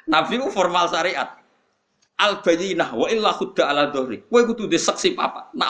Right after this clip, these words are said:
ora kowe sing tak jilid, jare. Dijilid mergo apa? Dosa menu-, menuduh hadul qadzaf. Cara saiki pencemaran nama baik gitu.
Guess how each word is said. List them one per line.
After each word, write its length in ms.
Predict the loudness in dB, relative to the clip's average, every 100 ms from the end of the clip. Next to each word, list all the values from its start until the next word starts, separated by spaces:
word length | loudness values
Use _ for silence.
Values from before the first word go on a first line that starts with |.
| 2
ora 160 | 2
kowe 80 | 0
sing 160 | -2 -4
tak 160 | -4
jilid, 400 | -4 0 0 0
jare. 240 | -2 -4 -6 -6 -6 -8 -12 -12 -20 -20 -20 _
Dijilid 480 | -2 0 0 2 2
mergo 260 | 0 0 2
apa? 140 | 0 -2 -10 _ _ _
Dosa 320 | -4 0 0
menu-, 480 | 0 0 0 -2 -10 -20 -20 -18 -14 -2
menuduh 400 | 0 0 -2 -2
hadul 320 | -2 -2 0
qadzaf. 400 | 2 2 -2 -10 _ _ _
Cara 160 | -4 -2
saiki 240 | 0 0
pencemaran 560 | 0 -2 0 0 2 0
nama 480 | 0 -2 -4 -12 -20 -20
baik 560 | -18 -4 0 0 -2 -10
gitu. 320 | -6 -6